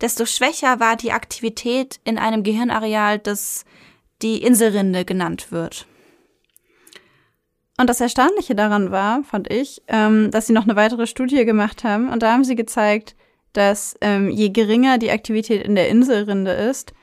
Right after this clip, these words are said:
Speaker 2: desto geringer ist auch die Empathiefähigkeit. Und wenn man das jetzt in einem Satz zusammenfasst, könnte man sagen,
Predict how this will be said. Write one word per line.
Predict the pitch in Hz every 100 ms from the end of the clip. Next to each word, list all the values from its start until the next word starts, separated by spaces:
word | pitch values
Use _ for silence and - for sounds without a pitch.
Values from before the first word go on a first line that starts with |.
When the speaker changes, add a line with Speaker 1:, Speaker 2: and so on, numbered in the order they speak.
| _ _ -
Speaker 2:
desto | 214 - 214 214 208 202 - _ _ _
geringer | 214 226 247 277 269 285
ist | - -
auch | 220
die | -
Empathiefähigkeit. | 214 226 220 302 339 - 175 165 - - 208 180 - - _ _ _ _ _ -
Und | 226 220 214
wenn | 220
man | 220 208
das | 208
jetzt | 202 -
in |
einem | 180 190 190
Satz | 202 -
zusammenfasst, | - 208 311 294 220 -
könnte | 233 214
man | 180
sagen, | 175 180 226 277